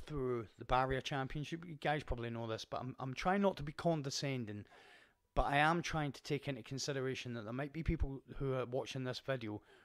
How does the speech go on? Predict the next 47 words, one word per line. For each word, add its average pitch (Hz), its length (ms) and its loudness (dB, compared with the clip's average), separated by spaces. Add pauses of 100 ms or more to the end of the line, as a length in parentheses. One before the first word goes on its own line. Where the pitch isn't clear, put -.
(160)
never 160 200 -2
seen 175 200 -2
any 160 140 0
of 147 60 -2
my 139 120 0
videos, 120 480 -4 (480)
have 139 140 -8
never 151 280 -2
played 139 300 -8
Destiny 147 420 -6
before 92 460 -10
because - 260 -12
of 123 80 -6
New 123 180 -6
Light. 147 240 -8 (840)
So 117 480 -2
if - 140 -10
you 151 60 -6
think 170 240 -2
I'm 175 120 2
being 160 200 -2
condescending, 123 760 -4 (140)
honestly, 127 420 -4
guys, 101 320 -4 (460)
I 127 40 -4
wouldn't 110 220 0
do 110 140 -2
that. 110 200 -2 (140)
I've 101 60 -10
got - 120 -6 (120)
a 104 60 -4
lot 123 200 -2
of 113 60 -4
respect 107 340 -4
for 113 100 -8
people 113 260 -4
that, 110 100 -6 (280)
you 123 100 -8
know, 110 240 -6
follow 117 360 -2
the 113 100 -8
channel 117 360 -2
and 110 140 -6
watch 113 240 -6
my, 120 180 -4 (160)
my 123 180 -4
content. 110 480 -10